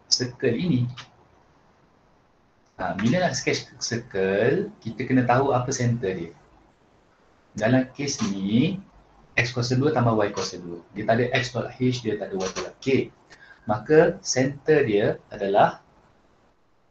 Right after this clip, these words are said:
kosong, kosong. Dan berapakah radius dia?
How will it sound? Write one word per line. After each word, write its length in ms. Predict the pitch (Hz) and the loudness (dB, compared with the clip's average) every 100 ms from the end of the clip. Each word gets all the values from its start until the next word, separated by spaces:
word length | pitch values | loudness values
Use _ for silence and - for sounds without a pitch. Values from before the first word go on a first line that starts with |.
| _ _ _ _ _ _ _ _ - | _ _ _ _ _ _ _ _ -14
kosong, 320 | - 104 113 | -4 0 0
kosong. 400 | 147 135 101 92 - _ _ _ _ _ | 2 2 0 -2 -14 _ _ _ _ _
Dan 160 | 107 107 | -4 0
berapakah 480 | 131 160 208 147 120 | 2 0 0 2 2
radius 400 | 113 107 101 - | 2 0 -2 -4
dia? 400 | 98 101 139 | -2 2 2